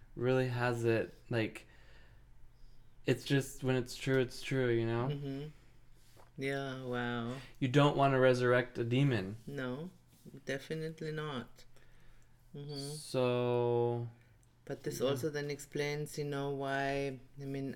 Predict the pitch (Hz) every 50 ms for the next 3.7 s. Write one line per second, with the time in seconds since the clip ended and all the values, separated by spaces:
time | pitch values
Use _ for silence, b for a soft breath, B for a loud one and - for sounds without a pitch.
0 | - - 117 131 127 135 131 131 131 127 123 127 131 131 131 131 131 131 131 135
1 | 127 127 127 127 127 120 123 123 123 127 123 - - B B B B B B B
2 | B B - 127 131 123 123 - 135 127 127 127 123 120 120 120 123 131 139 143
3 | 139 139 139 139 139 139 143 139 135 - - - 143